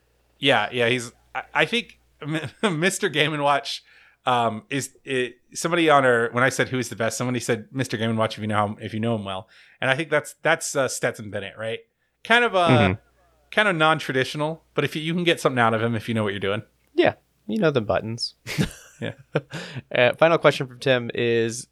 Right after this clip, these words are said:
Speaker 2: Lane Kiffin the biggest asshole?
Speaker 1: I like Lane. I don't, I mean,
Speaker 2: <laughs>
Speaker 1: he's an idiot,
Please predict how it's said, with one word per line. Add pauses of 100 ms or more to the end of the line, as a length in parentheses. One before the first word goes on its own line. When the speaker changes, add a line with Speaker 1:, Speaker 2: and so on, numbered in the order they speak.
(240)
Speaker 2:
Lane
Kiffin
the
biggest
asshole? (1500)
Speaker 1:
I
like
Lane. (140)
I
don't,
I
mean, (260)
Speaker 2:
<laughs>
Speaker 1:
he's
an
idiot,